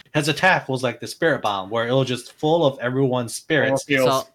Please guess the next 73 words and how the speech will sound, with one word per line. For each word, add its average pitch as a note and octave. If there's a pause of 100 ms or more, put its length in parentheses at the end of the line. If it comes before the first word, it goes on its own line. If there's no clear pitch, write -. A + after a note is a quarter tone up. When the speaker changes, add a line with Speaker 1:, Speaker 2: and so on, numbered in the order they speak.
Speaker 3:
like, B2
Speaker 1:
And C#3+
then D3+
they D#3
had F#3
to, F3+
like, C3+
kill G#3
him C3+
by B2
overloading D#3+
this A#2
guy A#2
with G#2+
everyone's C3 (100)
thoughts. A2+
And A#2
I A#2
guess C3+
that's B2+
what, B2
like, A2+
caused A#2
him A2+
to -
just, G#2+
Speaker 3:
'Cause B2+
Speaker 1:
like, F#2 (280)
Speaker 3:
I, C3
I C3
guess A2
Speaker 1:
spaz A2
out. F#2+
Speaker 2:
Sure, C#3
Speaker 3:
because, D3
Speaker 2:
sure, E3+
Speaker 3:
like, C3+
the B2+
Speaker 2:
man. A#2+
Speaker 3:
whole, B2 (240)
Speaker 2:
Sure. B2+
Speaker 3:
their, B2 (240)
the A#2+
sort, -
like, B2
the B2
Allialization C3
world, C#3+
like, G#2+
when A2
you A2
dive G2
in, G#2
it's, - (120)
I A2
guess A#2
it's, -
like, B2+
connected A#2
to A2
your G2
consciousness. C3
So G2
I G#2
can A2+
see A2+
it's, A2
Speaker 1:
Right. G#2
Speaker 3:
like, G#2
connected G#2+
to G#2+
your F#2+
brain G#2+